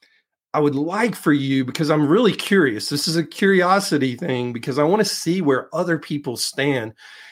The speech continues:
In the comments below, whether you're watching this on YouTube, whether you're watching this on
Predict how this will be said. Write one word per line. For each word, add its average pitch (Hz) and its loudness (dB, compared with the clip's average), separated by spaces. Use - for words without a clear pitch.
In 143 0
the 139 -2
comments 220 2
below, 135 4
whether 143 2
you're 131 0
watching 156 2
this 175 2
on 120 -2
YouTube, 180 2
whether 127 2
you're 117 -2
watching 131 0
this 135 0
on 123 -2